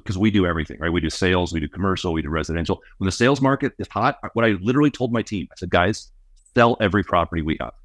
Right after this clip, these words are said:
Convince your owner clients to sell it all. That's the opportunity." Now,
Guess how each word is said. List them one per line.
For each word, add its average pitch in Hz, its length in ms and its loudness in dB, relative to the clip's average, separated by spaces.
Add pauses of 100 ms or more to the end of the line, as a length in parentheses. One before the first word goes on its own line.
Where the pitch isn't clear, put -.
(480)
Convince 113 460 2
your 147 160 2
owner 131 140 0
clients 107 360 -2
to - 80 -10
sell 92 380 0
it 76 60 -2
all. 69 280 -8
That's 95 140 -2
the 90 100 2
opportunity." 82 400 -2 (140)
Now, 113 240 0